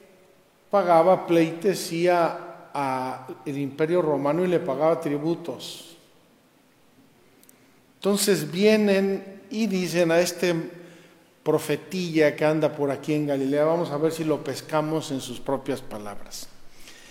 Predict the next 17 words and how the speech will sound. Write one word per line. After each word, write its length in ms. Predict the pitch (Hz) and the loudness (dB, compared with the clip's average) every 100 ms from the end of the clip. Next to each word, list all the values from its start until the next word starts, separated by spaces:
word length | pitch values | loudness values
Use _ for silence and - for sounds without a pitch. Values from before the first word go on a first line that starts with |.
| - - - - - | -20 -20 -20 -18 -4
Le 180 | 151 202 | 4 6
hacen 480 | 247 247 226 214 226 | 6 6 6 4 2
una 640 | 233 240 214 170 156 - | 4 4 6 4 2 -2
premisa 1120 | 170 165 165 202 262 - - 143 131 156 - - - - - _ - | 0 0 2 2 4 2 -2 -2 -2 -4 -10 -16 -20 -20 -20 _ -10
maravillosa 1160 | 147 165 180 170 175 170 156 170 196 196 180 - | -2 4 6 6 6 4 2 6 6 6 0 0
que 100 | 165 | 0
ojalá 320 | 135 151 160 | 2 4 4
nosotros 500 | 185 170 170 175 170 | 2 0 -2 0 0
mismos 440 | 170 165 160 196 | 0 0 0 0
nos 180 | 196 180 | 2 2
la 140 | 160 151 | 0 0
creyéramos. 880 | 151 147 165 156 135 127 - - - - - - _ - | 0 2 4 4 2 -2 -8 -14 -18 -20 -20 -20 _ -10
Se 160 | 147 | -4
la 140 | 143 170 | 2 2
hacen 260 | 175 214 | 2 0
sus 280 | - 190 - | -2 -4 0
enemigos. 1040 | 175 165 165 180 190 165 131 - - - | 2 4 2 2 2 2 -2 -4 -12 -14